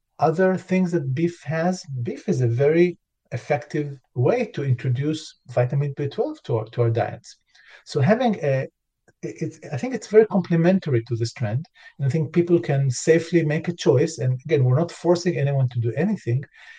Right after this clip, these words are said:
but you have to have the, you, you wanna be able to make the moral or envir-, environmental choice without paying a, a price of, of your health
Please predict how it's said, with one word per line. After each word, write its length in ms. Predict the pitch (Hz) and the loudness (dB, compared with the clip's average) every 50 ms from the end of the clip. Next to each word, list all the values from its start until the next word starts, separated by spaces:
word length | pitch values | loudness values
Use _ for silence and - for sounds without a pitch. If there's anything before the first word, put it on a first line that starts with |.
| - _ _ - | -20 _ _ -4
but 300 | 113 135 135 - - - | -2 -2 -2 -2 -2 -2
you 120 | 160 - | 0 0
have 300 | 135 180 226 240 233 - | 2 2 2 2 0 -2
to 100 | - 202 | -2 0
have 340 | 175 190 190 190 180 170 147 | 2 4 4 4 2 2 0
the, 220 | 139 139 127 123 - - _ _ | 0 0 0 -2 -4 -8 _ _
you, 160 | 160 160 165 - | -10 -10 -6 -2
you 140 | 170 175 180 | 0 2 4
wanna 220 | 202 233 247 233 | 4 2 2 2
be 160 | 196 190 180 | 2 4 4
able 180 | 180 175 180 170 | 4 4 2 2
to 120 | - 156 156 | 0 -2 0
make 220 | 160 165 165 - | 0 0 0 0
the 120 | 139 131 | 2 4
moral 460 | 127 127 127 139 165 185 190 190 190 - | 4 6 6 6 6 6 6 6 4 4
or 140 | - 127 127 | 2 0 2
envir-, 320 | 127 123 113 120 123 120 117 _ - | 2 2 2 2 0 0 -2 _ -2
environmental 540 | 131 120 120 123 123 131 147 170 - 190 180 | 0 2 2 2 2 2 0 -2 -4 -4 -4
choice 440 | - - 226 233 240 240 - - - _ _ _ _ _ | 0 4 4 4 4 2 -2 -10 -18 _ _ _ _ _
without 480 | 143 131 127 - 151 147 156 156 156 - _ - | -4 -4 -4 -2 0 0 0 0 -2 -6 _ -6
paying 320 | 151 143 143 147 147 143 123 - 127 | -2 -2 -2 -2 -4 -6 -6 -6 -4
a, 160 | 123 120 117 - - | -4 -4 -4 -6 -6
a 120 | 117 117 117 - | -6 -6 -6 -4
price 340 | - 135 131 135 127 120 - | -4 -2 -2 -2 -2 -4 -4
of, 220 | 113 120 113 113 - - | -4 -4 -4 -4 -4 -6
of 160 | 120 113 117 | -6 -4 -2
your 180 | 120 117 113 | 0 -2 -2
health 300 | 117 127 127 120 120 - | 0 0 0 0 0 -2